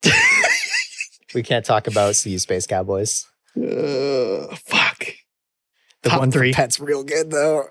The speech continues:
Speaker 1: Yeah, I d-, this one's so, this one's really good, too.
Speaker 2: It is. It's
Speaker 1: Maybe
Speaker 2: so
Speaker 1: just 'cause
Speaker 2: good.
Speaker 1: Pet isn't that fresh. I don't know. Fuck, I don't know, dude. That, ugh. It's so, it's so, oh,
Speaker 2: They're
Speaker 1: mwah,
Speaker 2: very
Speaker 1: chef's
Speaker 2: similar
Speaker 1: kiss.
Speaker 2: to each other, too, actually,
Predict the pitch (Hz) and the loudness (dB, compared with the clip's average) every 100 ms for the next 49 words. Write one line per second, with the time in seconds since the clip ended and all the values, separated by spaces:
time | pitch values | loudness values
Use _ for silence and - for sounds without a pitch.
0 | _ _ _ _ - 50 57 190 - - | _ _ _ _ -10 -6 -2 -2 -2 -4
1 | 110 - - 160 170 160 147 - 175 175 | -6 -8 -2 0 2 0 -2 -2 -2 -2
2 | _ - 220 311 - 311 359 349 381 403 | _ -2 -2 -2 -2 2 2 2 0 0
3 | 480 508 571 539 - - _ _ - 107 | 0 2 2 0 -2 -6 _ _ -10 -4
4 | 95 92 92 104 196 190 - 156 101 160 | -2 -2 0 2 4 4 2 0 2 0
5 | 147 143 135 127 - 123 113 123 - 135 | 2 2 2 -2 -2 -4 -2 -2 -2 0
6 | 123 117 123 - - 170 143 143 139 117 | 0 -2 -6 -8 -4 -2 -2 -4 -2 -2
7 | 120 110 - - - 131 131 _ _ _ | -2 -4 -10 -12 -6 -4 -6 _ _ _
8 | _ - 120 - - - - _ - - | _ -6 -6 -6 -16 -18 -20 _ -10 -6
9 | - 170 147 - 180 123 - _ _ - | -4 -2 -2 0 0 0 -4 _ _ -18
10 | - 151 127 107 147 143 139 139 277 311 | -8 -4 -4 -6 -6 2 4 6 6 6
11 | 160 - 135 117 98 - 92 98 90 87 | 4 6 6 4 2 -2 -6 -6 -6 -6
12 | 104 87 90 - 95 95 | -6 -6 -8 -6 -6 -6